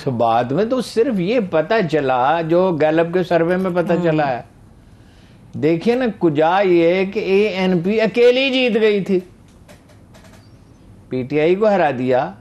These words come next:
Speaker 1: क्यों जीत गई थी एएनपी? एएनपी के लोग टेररिज्म का निशाना बने थे। एएनपी और पीपल्स पार्टी दो पार्टियां हैं जो किसी कंट्रीब्यूशन वो मानना चाहिए,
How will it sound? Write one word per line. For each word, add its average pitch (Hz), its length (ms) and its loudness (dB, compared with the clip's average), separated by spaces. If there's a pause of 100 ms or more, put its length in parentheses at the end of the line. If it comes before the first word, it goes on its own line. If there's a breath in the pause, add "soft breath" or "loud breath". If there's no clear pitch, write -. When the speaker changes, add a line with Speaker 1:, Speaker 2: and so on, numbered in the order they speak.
(160)
Speaker 1:
क्यों 262 180 2
जीत 233 160 0
गई 185 180 2
थी 143 140 -6
एएनपी? 117 400 -8 (600 loud breath)
एएनपी 220 520 0
के 202 180 -2
लोग 175 540 -2
टेररिज्म 185 480 0
का 165 100 -4
निशाना 160 460 -6
बने 92 240 -10
थे। - 180 -20 (1000)
एएनपी 139 920 -4 (600 soft breath)
और 202 160 2
पीपल्स 226 500 -2
पार्टी 170 380 0
दो 202 300 2
पार्टियां 113 560 -2
हैं 117 360 -8 (140)
जो 180 100 0
किसी 180 300 -4
कंट्रीब्यूशन 160 520 -4
वो 175 180 -2
मानना 143 400 -4
चाहिए, 143 440 -6